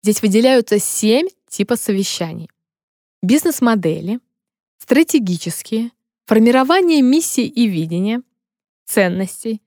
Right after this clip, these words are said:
настройки межличностного взаимодействия, тактические и управленческие.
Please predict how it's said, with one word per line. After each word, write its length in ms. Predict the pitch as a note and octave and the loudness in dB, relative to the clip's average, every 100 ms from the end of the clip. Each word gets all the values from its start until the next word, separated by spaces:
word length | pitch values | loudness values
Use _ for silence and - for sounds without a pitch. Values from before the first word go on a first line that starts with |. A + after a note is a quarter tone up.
| _ _ - | _ _ -4
настройки 600 | F#3+ G#3 - - D#4+ C#4 | 0 0 2 2 4 2
межличностного 1120 | A3+ C4+ A#3 B3+ D4 D4 - A3 - F#3 F3 | 4 4 4 4 4 4 2 -2 0 0 0
взаимодействия, 1120 | E3+ F3+ A#3+ A3+ F3+ D3+ B2+ - - G#3 B3+ - _ _ _ _ _ | 0 2 2 4 0 -2 -6 -8 -8 -4 -4 -6 _ _ _ _ _
тактические 840 | - F#3 - C#4+ - E4 - E4+ E4+ _ _ - | -4 -4 -2 -2 0 -2 0 -2 -2 _ _ 2
и 80 | F4+ | 2
управленческие. 880 | - G3 D#3+ D#3+ - - - E3+ | 2 -4 -4 -8 -10 -18 -20 -20